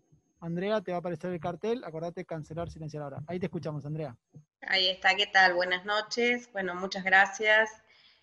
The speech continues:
Speaker 2: eh, por esta oportunidad. Eh,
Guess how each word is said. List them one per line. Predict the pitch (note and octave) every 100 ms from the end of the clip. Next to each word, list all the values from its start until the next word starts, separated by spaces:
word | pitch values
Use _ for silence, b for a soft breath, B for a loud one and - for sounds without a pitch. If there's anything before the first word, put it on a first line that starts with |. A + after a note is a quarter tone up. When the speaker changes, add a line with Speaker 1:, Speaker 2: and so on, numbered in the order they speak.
| b b
Speaker 2:
eh, | E3+ D#3 D#3 D#3
por | E3
esta | E3 F3+
oportunidad. | F3+ D#3+ E3 E3 E3 F#3 G3+ A#3 B3 -
Eh, | F3 D#3+ D#3 D#3 D3+ D3